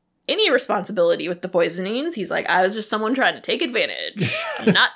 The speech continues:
Speaker 1: that bad of a person."
Speaker 2: "I just wanted a million dollars. I didn't kill anybody. I just wanted you to think that I could kill a lot of people.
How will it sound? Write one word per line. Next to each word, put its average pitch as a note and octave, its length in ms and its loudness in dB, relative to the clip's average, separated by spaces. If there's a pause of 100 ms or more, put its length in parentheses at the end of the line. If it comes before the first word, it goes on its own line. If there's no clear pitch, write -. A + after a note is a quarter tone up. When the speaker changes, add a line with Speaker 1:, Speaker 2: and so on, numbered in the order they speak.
Speaker 1:
that G#3 220 -6
bad F3+ 220 0
of G3+ 100 -6
a D3 60 -16
person." B2 560 -12
Speaker 2:
"I - 200 -4
just F#4 320 -6
wanted F3 360 2
a B2+ 80 6
million A#2+ 500 2
dollars. F#2 500 0
I B2+ 100 0
didn't A2 280 0
kill C3 560 2
anybody. F2+ 640 -2
I D3 80 0
just F#3+ 200 0
wanted G#3+ 260 4
you C4+ 120 0
to D4 100 -2
think G#4 640 0
that E3+ 140 2
I B2+ 120 2
could A#2 240 -4
kill A2 260 -2
a F#2 80 0
lot F2+ 220 -2
of - 140 -14
people. - 340 -6